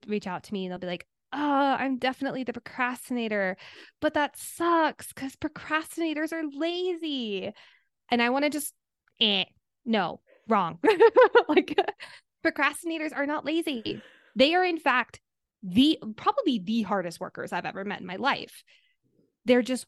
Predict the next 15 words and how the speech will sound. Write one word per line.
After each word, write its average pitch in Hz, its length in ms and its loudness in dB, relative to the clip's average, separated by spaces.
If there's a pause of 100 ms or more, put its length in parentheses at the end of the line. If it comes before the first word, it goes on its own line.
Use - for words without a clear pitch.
(120)
working 330 840 -2 (160)
and 190 240 0
busying 247 480 0
themselves 165 640 -10 (280)
with 214 120 0
the 202 120 -6 (100)
things 240 320 2
that 320 120 -2
are 285 100 -4
safe 185 500 -4
and 190 120 -6
not 165 200 -8
moving 165 180 -12
them 151 140 -16
forward. - 500 -12